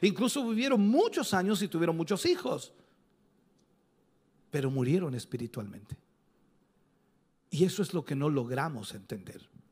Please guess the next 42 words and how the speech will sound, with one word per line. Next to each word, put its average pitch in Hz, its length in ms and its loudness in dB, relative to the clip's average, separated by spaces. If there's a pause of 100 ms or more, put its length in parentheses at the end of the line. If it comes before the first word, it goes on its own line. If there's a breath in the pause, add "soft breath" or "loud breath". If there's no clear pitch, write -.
(720 soft breath)
Cuando 175 280 2
tú 302 240 0
conoces 156 480 -2
a 120 60 -4
Dios 135 320 0
o 160 100 -2
cuando 151 260 0
logras 214 400 4
conocer 143 380 -2
a 131 80 0
Dios, 139 200 -2
y 185 80 -8
cuando 214 300 2
digo 190 320 2
conocer 151 380 0
a 139 80 0
Dios, 147 240 -2
no 165 160 4
hablo 170 280 4
de 160 220 0 (220 loud breath)
conocerlo 170 680 2
totalmente, 147 560 -2
porque 165 300 -2
para 151 200 -2
el 147 80 -2
ser 208 180 0
humano 220 280 0
es 220 140 -4
imposible 202 1040 2 (180 loud breath)
conocer 165 480 2
a 143 60 0
Dios 156 240 0
totalmente. 113 680 -8 (260 loud breath)
Pero 208 220 6
cuando 196 320 4
conoces 190 760 4
algo 160 320 4
de 127 180 -2
Dios, 131 560 0
entonces 254 680 0
tu 302 240 2
vida 202 680 0